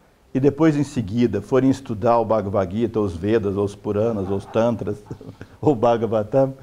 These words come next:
vai ser fácil estudar? Estudar qualquer coisa mais sutil, refinada. As pessoas quando comem isso vão querer escutar uma música refinada, sutil. Já viram alguma churrascaria à luz de velas,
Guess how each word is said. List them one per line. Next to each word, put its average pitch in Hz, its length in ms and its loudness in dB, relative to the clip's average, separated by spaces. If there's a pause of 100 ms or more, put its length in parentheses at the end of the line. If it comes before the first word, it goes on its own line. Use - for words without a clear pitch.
(360)
vai 151 100 4
ser 151 160 0
fácil 135 360 -2
estudar? 104 440 -4 (1300)
Estudar 151 260 0
qualquer 147 280 0
coisa 123 240 0
mais 120 200 0
sutil, - 460 0
refinada. 98 760 0 (840)
As 135 120 0
pessoas 190 340 0
quando 175 260 0
comem 143 400 2
isso 127 220 -2
vão 131 120 0
querer 131 200 2
escutar 127 340 -2
uma 110 160 0
música 113 320 -2
refinada, 101 760 -2
sutil. 101 560 -8 (640)
Já 131 100 -2
viram 156 200 4
alguma 117 180 0
churrascaria 104 920 -2 (320)
à 117 120 2
luz 127 300 4
de 107 140 -4
velas, 104 640 0